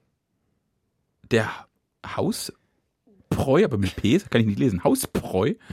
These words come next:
noch selbst, getreu dem Motto, einfach, ehrlich, echt. Unser Hasenhell ist ein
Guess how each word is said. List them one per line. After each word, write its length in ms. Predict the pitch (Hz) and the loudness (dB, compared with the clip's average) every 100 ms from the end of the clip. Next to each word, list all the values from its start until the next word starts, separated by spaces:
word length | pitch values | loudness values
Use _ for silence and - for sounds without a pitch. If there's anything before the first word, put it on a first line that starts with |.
| - 156 - - _ | -10 -10 -10 -18 _
noch 160 | 170 185 | 2 4
selbst, 480 | 202 185 - - - - | 4 4 2 -12 -20 -8
getreu 260 | 95 123 113 | 0 4 6
dem 140 | 104 | 8
Motto, 360 | 135 185 202 208 - - | 6 6 4 4 -4 2
einfach, 420 | 135 240 214 - | 4 4 2 2
ehrlich, 400 | - 127 92 - | 6 6 4 -2
echt. 340 | - 180 - - _ _ _ - - _ | -6 -6 -8 -16 _ _ _ -20 -20 _
Unser 320 | 127 113 95 | 2 4 4
Hasenhell 540 | 107 117 113 101 165 247 | 4 4 2 2 4 2
ist 240 | 139 - | -2 -2
ein 100 | 110 | -2